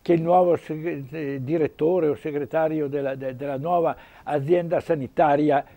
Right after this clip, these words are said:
prendesse in mano la situazione. E l'augurio, l'augurio che io faccio a questo Bordon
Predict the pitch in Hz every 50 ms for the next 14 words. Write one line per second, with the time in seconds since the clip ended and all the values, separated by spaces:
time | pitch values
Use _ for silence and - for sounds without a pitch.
0 | - - - - 175 175 170 156 156 160 135 - - 160 135 139 147 139 135 135
1 | 135 127 123 120 - - 131 - 123 113 - - 131 - - 113 - - _ _
2 | _ _ _ _ - _ - 170 190 226 247 240 226 208 262 269 254 220 180 170
3 | 160 151 135 127 139 - - - - 139 160 147 139 127 131 156 151 139 139 143
4 | 123 110 - - 180 185 190 196 - - 196 202 170 - - - - 170 156 147
5 | 156 - - 131 147 151 - - 170 156 127 - _ - 127 131 131 120 110 117
6 | 117 120 113 110 110 113 131 135 117 113 117 117 107 104